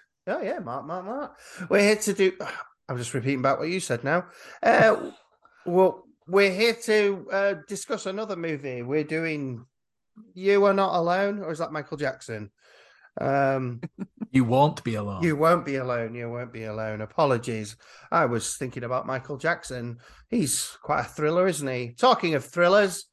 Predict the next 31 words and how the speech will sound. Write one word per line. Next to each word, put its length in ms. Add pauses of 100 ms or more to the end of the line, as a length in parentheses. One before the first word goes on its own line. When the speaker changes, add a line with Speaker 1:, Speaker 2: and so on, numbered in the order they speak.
(380)
Speaker 1:
um, 680 (580)
this 220 (200)
podcast 540
is 120
a 60
thrill 400
ride. 500 (540)
And, 280
uh, 220
if 140
you 100
want 140
to 100
be 200
involved 480
more 280
often, 340
you 80
should 200
join 280
the 80
old 260
social 500
medias. 640 (440)
Um, 520 (720)
Speaker 2:
What 140
Speaker 1:
Face- 60
Speaker 2:
social 440
medias 480
are 80
those? 460